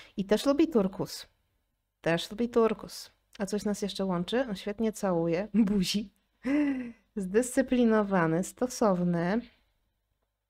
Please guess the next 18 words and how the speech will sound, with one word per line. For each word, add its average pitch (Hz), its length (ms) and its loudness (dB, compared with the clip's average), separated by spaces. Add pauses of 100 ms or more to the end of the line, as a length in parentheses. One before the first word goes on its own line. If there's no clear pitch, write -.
(640)
Poszukiwacz 208 480 -4
przygód 208 560 -4 (380)
i 196 100 -6
dusza 240 240 2
towarzystwa. 240 520 0
Fajnie. 185 520 2
Ej, 185 120 0
wyślij 233 300 -2
wiadomość 165 680 -8
do 175 120 -8
Shane'a. 170 540 -4 (1300)
Czemu, 226 320 -12
czemu 254 260 -2
nie? 180 220 0
Wyślij 202 320 -6
wiadomość 175 380 -4
do 170 100 -8
Shane'a. 170 500 -8